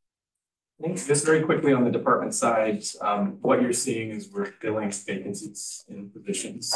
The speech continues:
So, um, we have one vacancy left, and that's the administrative analyst position in our economic development section that was granted through the budgetary process, and we're in the process of recruiting for that. And then once that position is filled, the team is full go.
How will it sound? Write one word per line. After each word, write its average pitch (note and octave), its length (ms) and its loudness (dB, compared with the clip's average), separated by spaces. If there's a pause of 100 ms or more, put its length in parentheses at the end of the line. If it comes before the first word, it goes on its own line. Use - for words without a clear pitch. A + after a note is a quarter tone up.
So, G2 580 0
um, F#2 500 -4 (300)
we G#2 100 -2
have G2+ 240 2
one A2 220 4
vacancy - 580 -2
left, - 460 -2
and F#2 160 -2
that's F#2+ 200 -4
the F#2 80 -8
administrative F#2+ 520 -14
analyst F2+ 440 -10
position F#2 340 -20
in F2 60 -20
our F2+ 120 -18
economic F#2 340 -10
development - 340 -8
section - 400 -6
that - 100 -4
was - 120 -10
granted F2+ 320 -4
through F#2 140 -6
the F#2 60 -2
budgetary - 440 -4
process, - 600 -4
and F#2+ 100 -20
we're - 80 -14
in - 80 -10
the - 60 -12
process - 440 -2
of - 140 -16
recruiting F#2+ 380 -10
for - 140 -12
that. - 360 -4 (500)
And G#2 120 -14
then G2+ 80 -8
once B2 180 0
that B2+ 180 2
position B2 360 2
is - 120 -4
filled, B2 360 6
the - 40 -4
team A2+ 240 2
is - 160 -2
full G#2+ 200 0
go. - 380 -2